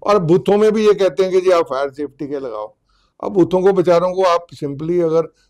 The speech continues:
फायर फाइटिंग equipment, छोटे मोटे extinguishers ल-, दे दो, वही बहुत है।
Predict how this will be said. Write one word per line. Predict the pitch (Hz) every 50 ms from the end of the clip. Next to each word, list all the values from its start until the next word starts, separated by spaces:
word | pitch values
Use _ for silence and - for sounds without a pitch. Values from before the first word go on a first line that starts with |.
| _ _ -
फायर | 135 135 151 160
फाइटिंग | 139 156 156 139 151 170 170 165
equipment, | 160 143 - 160 - - 165 160 156 131
छोटे | 147 147 143 156
मोटे | 156 147 151 147 - 160 160 160 - _ _ _ _ _ - 185
extinguishers | 190 131 - - 180 165 156 160 160 160 170 165 135 - 175 180 180 175 160 151
ल-, | 147 139 143 156 151 139
दे | 135 139 147
दो, | 151 156 135 131 - _ _ _ _ _ _ - -
वही | 147 147 165 185
बहुत | 170 175 170 175 170 170
है। | - - _